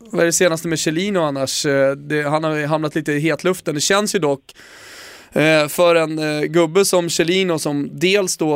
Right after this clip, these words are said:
har jagat iväg, eh, biltjuvar med pistoler, suttit i husarrest, eh, och, eh, ja, men blivit hotad, eh, med att sitta i fängelse.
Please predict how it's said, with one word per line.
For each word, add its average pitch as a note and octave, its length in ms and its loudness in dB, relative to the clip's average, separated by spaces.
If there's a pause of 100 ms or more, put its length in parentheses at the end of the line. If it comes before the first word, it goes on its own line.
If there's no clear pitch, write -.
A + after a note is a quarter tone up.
har C#3 360 2
jagat D#3 400 0
iväg, C#3+ 460 -4
eh, C3+ 260 -2 (100)
biltjuvar E3 960 0
med D3+ 220 -4
pistoler, F#3 840 0
suttit D#3+ 540 -2
i C#3 360 0
husarrest, D#3 1120 0
eh, C#3+ 320 2
och, - 380 -6
eh, D3+ 60 2
ja, D3 360 0
men D#3+ 160 -4
blivit D#3 260 -2
hotad, D3 520 -2
eh, C#3 360 0
med C#3+ 160 -2
att C#3 80 -4
sitta D#3 220 -4
i C#3+ 40 -2
fängelse. D3+ 680 -2